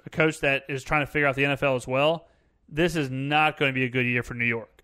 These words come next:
I mean, the Jets and the Giants both could be, like, one-win teams. And if you're the Giants, if you have the opportunity, I think you move from Daniel Jones. Like, if you have the opportunity to draft a Trevor Lawrence, if you have the opportunity to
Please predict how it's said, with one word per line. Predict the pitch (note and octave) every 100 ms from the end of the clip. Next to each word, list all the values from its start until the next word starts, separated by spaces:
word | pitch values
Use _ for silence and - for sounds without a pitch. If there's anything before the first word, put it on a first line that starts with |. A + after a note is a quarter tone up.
| -
I | C3+
mean, | B2+
the | B2
Jets | A#2 F3 G#3 -
and | D3 D3+ D#3
the |
Giants | C3 C3 C3 D#3 -
both | - C#3+ D3
could | - C#3
be, | C3
like, | B2+ A#2
one-win | A2+ C3 C3+ C3 B2
teams. | - B2 A#2 - - _ _ _ - -
And | D3
if | C#3+
you're | B3
the | D#4+
Giants, | E3+ C#3+ G3+ A3 - - _ _ _ _ _ _ _ _ _ _ -
if | C#3+ B2+
you | G3
have | A#3 F3+
the |
opportunity, | F3+ F#3 - D3+ D#3 F3 G#3 - _ _
I | C#3+
think | F#3+ F#3
you | D#3+
move | D3 C#3+ D#3 C3+
from | - C3+ B2+
Daniel | C3 B2+ A2+
Jones. | A#2+ A2+ G#2
Like, | C3
if | C3
you | F#3+
have |
the | F3+
opportunity | D#3 D3 B2 D3+ D3+
to | C3+
draft | B2+ C3+ C#3
a | C3
Trevor | - C#3 C3
Lawrence, | B2 C3 C#3+ - - _ -
if | B2+
you | C#3
have | F3
the | D#3
opportunity | D3+ C#3+ D3 D3 C#3+
to | C3+ - C3+ C3 B2+